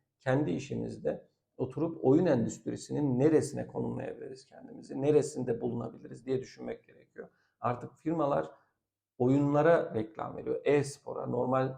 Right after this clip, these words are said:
spor faaliyetlerine, dışarıda yapılan fiziksel spor faaliyetlerine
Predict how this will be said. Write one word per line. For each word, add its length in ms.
spor 560
faaliyetlerine, 880
dışarıda 340
yapılan 360
fiziksel 440
spor 360
faaliyetlerine 760